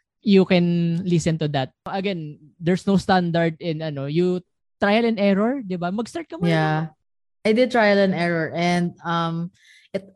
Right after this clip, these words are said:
Speaker 2: you also have to gauge your skill. Um, if,
Speaker 1: Mm-hmm.
Speaker 2: for example, if you're, like, eight or ten years now of experience, of course, you, you charge high.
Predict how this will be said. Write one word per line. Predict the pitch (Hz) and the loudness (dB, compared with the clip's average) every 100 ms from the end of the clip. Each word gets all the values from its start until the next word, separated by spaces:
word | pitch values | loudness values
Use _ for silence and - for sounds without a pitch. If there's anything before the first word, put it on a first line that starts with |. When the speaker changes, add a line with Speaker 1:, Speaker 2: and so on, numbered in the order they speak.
| _ _ - | _ _ 0
Speaker 2:
you | 220 | 2
also | 247 254 | 2 2
have | 254 233 | 0 2
to | 240 | 0
gauge | 180 185 190 | 4 4 4
your | 190 175 | 2 0
skill. | - 160 156 147 139 139 _ _ _ | -4 -4 -4 -4 -8 -16 _ _ _
Um, | 151 151 151 | -2 0 2
if, | 196 196 | 2 2
Speaker 1:
Mm-hmm. | 151 156 | 0 -4
Speaker 2:
for | 143 190 | 0 2
example, | 202 185 170 | 2 2 2
if | 170 | 0
you're, | 185 170 | 2 2
like, | 160 160 - _ _ _ - | 2 0 -6 _ _ _ -2
eight | 180 185 | 0 2
or | 185 | 0
ten | 180 165 170 | 2 0 2
years | 165 170 - | 0 0 -2
now | 156 | -4
of | 156 | -4
experience, | 156 - 156 151 | -8 -4 -2 -2
of | 165 - | -4 0
course, | 208 196 | 2 4
you, | 180 156 139 | 2 2 -2
you | 160 | -6
charge | 160 160 143 - | -2 -2 -2 -2
high. | 151 151 139 135 | -2 0 0 -2